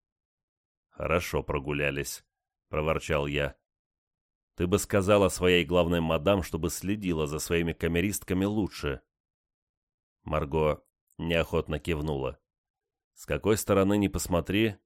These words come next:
а это ошибка людей ее свиты. Раздался деликатный стук в дверь,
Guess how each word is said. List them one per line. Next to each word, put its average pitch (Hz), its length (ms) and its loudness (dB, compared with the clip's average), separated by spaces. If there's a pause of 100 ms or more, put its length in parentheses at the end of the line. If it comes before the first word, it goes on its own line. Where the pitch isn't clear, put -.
(140)
а 76 160 -4
это 92 280 0
ошибка 95 440 -4
людей 80 520 -2
ее 85 400 -2
свиты. 69 520 -8 (1800)
Раздался 85 640 0
деликатный 101 600 2
стук 82 300 -2
в 73 60 -8
дверь, 110 380 0